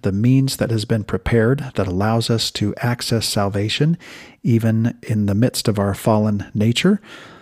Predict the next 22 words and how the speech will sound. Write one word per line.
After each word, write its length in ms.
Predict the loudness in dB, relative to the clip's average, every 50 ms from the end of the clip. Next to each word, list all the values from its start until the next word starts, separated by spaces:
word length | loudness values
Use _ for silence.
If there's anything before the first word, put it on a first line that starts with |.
| -20 -20 -20 _ _ -4
And 220 | -4 -4 -4 -6 -6 0
now, 340 | 2 4 6 6 6 6 4 2 0 -4 -8 -4
uh, 300 | -4 -2 -2 -2 -2 -4 -2 0
we 80 | 2 2
will 120 | 4 2
talk 360 | 2 0 0 0 0 0 0 0
more 220 | 2 2 2 2
specifically 640 | 2 0 -2 -2 2 2 2 2 2 2 0 0 0
about 320 | 0 0 0 -2 -2 -2 -4
repentance, 680 | -4 0 2 2 2 2 0 -2 -6 -6 -8 -8 -10 -12 -18 -20 -20 -20 -20 -20 -16 _
justification, 800 | -2 -2 -2 0 -2 -4 -4 -4 -2 0 0 0 0 -2 -2 -4
and 120 | -4 -4
sanctification, 920 | -4 -4 -4 -2 -4 -4 -6 -6 -4 -2 0 0 0 0 -2 -4 -4 -6 -4 0
the 120 | 0 2
wonder 400 | 4 6 6 6 6 6 6 6
of 120 | 4 2
it 80 | 0 0
all, 320 | 0 0 0 -2 -6 -10 _ -20 -20 -20 -20 -20 _ _
that 220 | -4 -4 -4 -2 0
we 120 | -2 -2
can 220 | 0 -2 -2 -2 0
be 340 | 2 2 2 2 0 -2